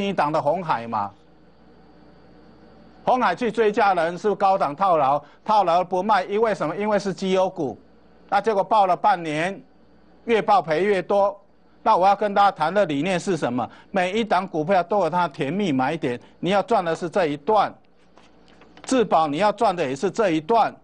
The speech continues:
纵然它现在还在高档，对不对？但是你的操作理念要对嘛，是不是这样来操作，你才有机会去做一个反败为胜，对不对？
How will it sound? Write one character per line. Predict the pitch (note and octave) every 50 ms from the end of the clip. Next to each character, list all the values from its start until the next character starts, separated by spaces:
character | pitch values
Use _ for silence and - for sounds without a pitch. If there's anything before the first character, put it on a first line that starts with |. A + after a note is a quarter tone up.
| _ _ _ _ _ _ _ _ -
纵 | - C4 A3
然 | F#3 F3 F3+
它 | F3+ F#3+ G3+
现 | G3 G#3
在 | G#3 F#3+
还 | E3 E3 F3
在 | F#3+ F3+ -
高 | - F#3 F3+ F3+
档， | F3 E3+ B2 C3+
对 | D3 G3 F3+
不 | E3+ D#3+
对？ | A3 G#3+ F#3 D3 - - - _ - - G#3
但 | G#3 G#3
是 | G3+ A3+ A3
你 | F3+ D3+ D#3
的 | D#3 F3
操 | E3+ - G3+ G3
作 | G3 G#3 G#3 E3
理 | C3+ C3 C3+
念 | E3+ G3+ G3 F#3+
要 | G3+ F3
对 | D#3+ D#3+ - - A#3+ G#3+ E3+ C#3+
嘛， | B2 G#2+ F#2 F2+ - _ _ _ _ _ _ _ _ - - _ - - - - - - - - - - - - - - - - - - - - - - - - - - - - - - - - - - - - - - - - - - - - - -
是 | - - A#3+
不 | A#3+
是 | A3+
这 | G3+ B3
样 | A#3 G#3
来 | F#3 F3 F3+
操 | F3+ - F#3 F#3 F#3
作， | F3 A3 G#3 E3 - - - - _ _ _ _
你 | - F#3+ F#3 F3
才 | - F#3+ A3 A#3
有 | G3 D#3+
机 | D3 - G#3 G#3+
会 | G#3 G#3+ A#3+ A#3+ G#3+ E3 C3 B2+ - _ _ _ _ -
去 | - A3 G3
做 | G#3 A#3 A3
一 | G3+
个 | F3+ G3+ F#3+
反 | F#3 E3+ C#3+ C#3+
败 | - G3 G3 E3+
为 | D#3+ D#3+ F3+
胜， | F3 - G#3 F#3+ F3+
对 | A3 G#3 F#3+
不 | F3+
对？ | A#3 A#3 G#3+ D#3+ -